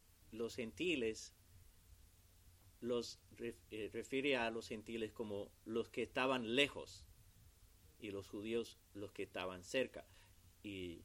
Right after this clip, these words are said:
y dice que Jesús derribó la pared de separación.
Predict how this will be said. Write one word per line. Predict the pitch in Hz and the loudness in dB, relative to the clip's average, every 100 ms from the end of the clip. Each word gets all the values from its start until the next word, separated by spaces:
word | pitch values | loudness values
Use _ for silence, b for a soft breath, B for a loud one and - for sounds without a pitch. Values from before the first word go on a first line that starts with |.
| - | -14
y | 104 | -12
dice | 101 101 120 113 | -8 -2 -2 -2
que | - 101 90 92 - - | -4 -4 -4 -8 -20 -14
Jesús | - 92 - 147 175 - - - - - - - - - - - - - - - - 127 | -6 -6 -2 -2 -2 -6 -20 -20 -20 -20 -20 -20 -20 -20 -20 -20 -20 -20 -20 -20 -20 -10
derribó | 131 135 120 123 120 139 | 6 6 8 4 2 2
la | 180 175 | 2 2
pared | 143 139 131 | 2 2 0
de | 120 | -2
separación. | - - 98 90 113 95 82 | -4 -4 -4 -4 -4 -4 -4